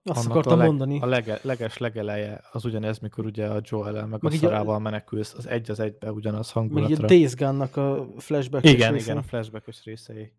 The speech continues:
Speaker 2: Gyakorlatilag iszonyat erős egyébként az a kezdés.
Speaker 1: És akkor a hatalmas nagy világ megváltó, világ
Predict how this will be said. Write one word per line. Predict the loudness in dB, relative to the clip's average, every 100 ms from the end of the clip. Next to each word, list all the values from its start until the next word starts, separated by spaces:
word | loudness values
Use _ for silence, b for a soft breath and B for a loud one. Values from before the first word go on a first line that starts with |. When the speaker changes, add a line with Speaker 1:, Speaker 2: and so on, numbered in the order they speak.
| -14
Speaker 2:
Gyakorlatilag | -12 -10 -8 -8 -8
iszonyat | -8 -8 -6
erős | -8 -8 -10
egyébként | -12 -14 -12 -8
az | -8
a | -8
kezdés. | -8 -10 -10 -14 -16 _ _ _ _ _ _ _ _ _ _ _ -6
Speaker 1:
És | -4
akkor | 2 4 4 2 -6 -18 -20 _ -6
a | 0
hatalmas | 2 4 4 2 0
nagy | -2 2
világ | 2 2 2
megváltó, | 0 0 2 2 0 0 2 0 0
világ | 0 2 0